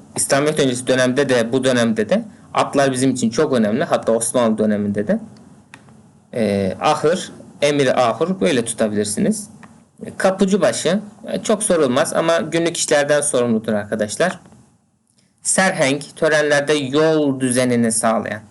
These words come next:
yol düzenini sağlayan kişidir. E, görevlidir. Buna da dikkat edin. Devam edelim hocam.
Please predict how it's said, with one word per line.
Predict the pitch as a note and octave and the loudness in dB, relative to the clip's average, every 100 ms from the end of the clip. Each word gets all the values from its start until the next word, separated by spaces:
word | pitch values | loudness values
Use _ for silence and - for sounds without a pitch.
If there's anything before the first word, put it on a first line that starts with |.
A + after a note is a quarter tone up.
| - _ _ - _ | -20 _ _ -20 _
yol | C3+ D3+ D3+ | 0 2 2
düzenini | B2+ A#2+ A2+ A2 | 0 2 2 2
sağlayan | - D3+ B2+ A#2+ F#3 G3 | 2 2 2 2 0 0
kişidir. | - C3 B2 A2 E3 - - - _ _ _ _ _ | -2 0 -2 0 -2 -4 -14 -20 _ _ _ _ _
E, | A2+ | -4
görevlidir. | A2+ B2+ C#3 B2+ G#2 A2+ F3 A3 - - - | 0 2 2 2 0 -2 -2 -4 -6 -16 -4
Buna | C3+ B2 | 0 2
da | A2 A#2 | 0 -2
dikkat | C3+ A2+ G#2 | -2 -2 0
edin. | G#2 F#3+ C4+ - - - - _ - _ _ _ _ B2 | 0 0 -2 -8 -20 -20 -20 _ -20 _ _ _ _ 0
Devam | C4 A3+ | 2 2
edelim | C#3 A#2+ A2 G#2+ | 2 2 2 2
hocam. | G#3 C4+ | 0 -2